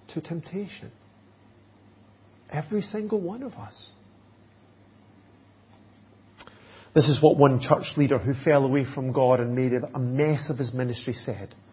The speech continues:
and I'm quoting him, he said this, "Over the years,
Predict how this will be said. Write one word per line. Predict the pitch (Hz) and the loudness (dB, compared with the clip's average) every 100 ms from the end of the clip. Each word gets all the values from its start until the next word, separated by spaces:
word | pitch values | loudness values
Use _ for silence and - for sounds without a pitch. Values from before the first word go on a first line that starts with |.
| - - - - - | -20 -20 -20 -12 -6
and | |
I'm | 117 | -4
quoting | - 127 - | 0 0 -2
him, | 104 95 - - - | -8 -10 -12 -18 -6
he | 135 | 2
said | 156 - | 2 2
this, | 110 - - - - - | -2 -6 -16 -18 -18 2
"Over | 175 170 190 | 8 8 8
the | 185 | 4
years, | 170 131 117 123 | 4 4 4 2